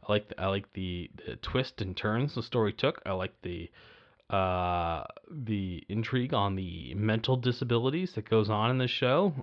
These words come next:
Uh, you know, 'cause people have to be literally insane. Um,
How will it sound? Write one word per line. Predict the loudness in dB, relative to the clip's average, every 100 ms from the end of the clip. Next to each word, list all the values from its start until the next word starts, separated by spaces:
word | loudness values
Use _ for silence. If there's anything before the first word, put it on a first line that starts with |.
| -8
Uh, | -6 -4 -2 -2
you | 2 4
know, | 2
'cause | 0
people | -4 -2 -2
have | -4
to | -2
be | -2
literally | 0 0 2 0
insane. | 0 0 -2 -2 -6 _ -20 -20 -20 -20 _ -2
Um, | 4 6 6 6 4 2